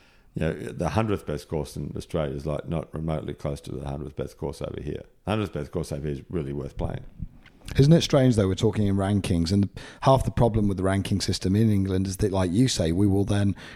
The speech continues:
Speaker 2: gravitate to saying, "Well, Birkdale, Royal Liverpool, Sandwich, Deal," and these are really expensive golf courses to go and play.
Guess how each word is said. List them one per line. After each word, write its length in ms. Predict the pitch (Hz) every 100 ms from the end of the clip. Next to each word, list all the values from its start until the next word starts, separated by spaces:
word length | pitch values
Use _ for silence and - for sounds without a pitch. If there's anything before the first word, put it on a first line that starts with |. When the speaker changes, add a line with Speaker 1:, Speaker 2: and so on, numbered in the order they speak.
| -
Speaker 2:
gravitate 520 | 104 95 - 95 92
to 100 | 101
saying, 240 | 107 95
"Well, 120 | 92 87
Birkdale, 800 | 90 95 95 95 92 95 87 87
Royal 200 | 101 95
Liverpool, 440 | 95 92 - 98 92
Sandwich, 580 | - 95 95 95 -
Deal," 320 | - 92 92 87 - -
and 100 | -
these 140 | 117 135
are 20 |
really 160 | 143 135
expensive 420 | - 123 117 110
golf 260 | 117 110
courses 420 | - 101 92 95 -
to 200 | 104 95
go 200 | 95 90
and 140 | 87
play. 440 | - 107 80 69